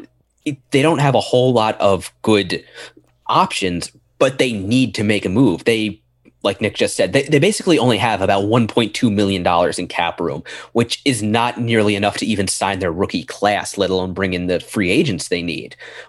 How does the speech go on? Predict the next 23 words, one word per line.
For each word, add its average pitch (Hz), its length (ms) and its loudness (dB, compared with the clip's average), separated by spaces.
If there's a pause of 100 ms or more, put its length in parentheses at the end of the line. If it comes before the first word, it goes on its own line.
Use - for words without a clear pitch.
(160)
or 123 200 4
even 113 220 0
retain 110 520 -2
some 101 180 -2
of 95 100 2
their 98 140 4
own 117 160 4
free 87 260 -4
agents. - 420 -10 (640)
With 120 180 2
Zeitler, 131 500 2
yeah, 107 200 2
he 180 180 2
is - 120 2
definitely 135 540 2
a 107 300 -2
good 110 340 2
offensive 95 540 -2
lineman. 85 340 -4
He - 140 2
is 135 100 2
probably 131 260 4
their 113 340 2